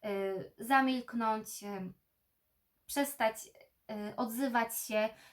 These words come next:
i tutaj ta energia zawisła między wami. Jest karta Wisielca. Ktoś z was bardzo mocno wyczekuje na ruch, na działanie. Karty mi pokazują, że macie bardzo duże szanse na to,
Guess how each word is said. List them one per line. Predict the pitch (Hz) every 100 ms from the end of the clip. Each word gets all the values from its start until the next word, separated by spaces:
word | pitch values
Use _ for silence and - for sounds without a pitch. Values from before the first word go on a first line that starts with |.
| _
i | 277 262
tutaj | 254 254
ta | 247
energia | 240 226 233 247 240 233 220 -
zawisła | 226 214 220 214 240 - 196
między | 196 196 196 190
wami. | 190 196
Jest | 226 240
karta | 233 226 - 220
Wisielca. | 208 - 214 202 202 - - - - - -
Ktoś | - 277 294
z | 254 240
was | 247 247
bardzo | 220 247 233 240
mocno | 240 - 233
wyczekuje | 226 - 233 - 277 262 226
na | 214 208 208
ruch, | 233 269 285 -
na | 233 220 214
działanie. | 226 214 226 226 220 196 - _ - - - - -
Karty | 285 349 - 349
mi | 330
pokazują, | 294 294 233 214 254 247 190 185 240 - _ _ _ _ _ _ _ _ _ _ _ _ _ -
że | 262 247
macie | 262 262 240
bardzo | 254 262 254
duże | 240 233 240
szanse | - 247 269 -
na | 240 233 220
to, | - 226 226 233